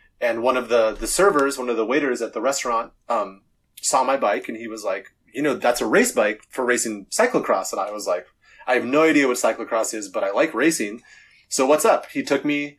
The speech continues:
he's like, "Let's go." And he, he took me to a race. Uh, and in Portland, Oregon, it's, it's very much like the roots of cyclocross in, in Belgium, where, Belgium, where it's,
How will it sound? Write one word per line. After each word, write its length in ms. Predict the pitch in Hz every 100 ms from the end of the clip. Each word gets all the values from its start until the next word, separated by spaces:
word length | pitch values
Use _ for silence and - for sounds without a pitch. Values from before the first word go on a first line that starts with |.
| _
he's 80 | 120
like, 100 | 131
"Let's 160 | 143 139
go." 240 | 165 120
And 140 | 117 113
he, 120 | 120
he 160 | 139 147
took 200 | 151 151
me 80 |
to 120 | 160 180
a 60 |
race. 400 | 156 123 147 - _ _ _ _ - -
Uh, 120 | 120
and 100 | 123
in 120 | 127
Portland, 480 | - 143 131 135 139 -
Oregon, 440 | 127 123 123 120
it's, 320 | 117 - - -
it's 180 | -
very 420 | 104 127 123 123 117
much 420 | 117 123 120 -
like 220 | 117 -
the 100 | 120
roots 300 | 113 151 -
of 80 | 117
cyclocross 760 | 117 110 110 - 104 101 - -
in, 140 | 110
in 180 | 117 107
Belgium, 420 | 123 123 110 110
where, 300 | 107 101 101 - - - _ -
Belgium, 320 | 139 123 117
where 160 | 117 110
it's, 320 | 107 - -